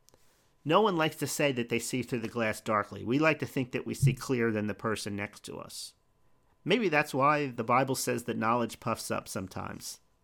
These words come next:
Right? Knowledge isn't a bad thing, but in, in a context, love, um,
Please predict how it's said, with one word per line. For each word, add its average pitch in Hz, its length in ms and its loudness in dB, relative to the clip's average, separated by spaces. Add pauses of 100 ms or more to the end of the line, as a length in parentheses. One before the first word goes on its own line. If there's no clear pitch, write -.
(760)
Right? 117 160 -2
Knowledge 165 340 4
isn't 156 140 0
a 139 60 2
bad 135 320 2
thing, 135 220 -2
but 113 320 0 (360)
in, 127 220 2
in 131 180 0
a 123 80 2
context, 151 640 0 (280)
love, 135 500 2 (580)
um, 104 460 -10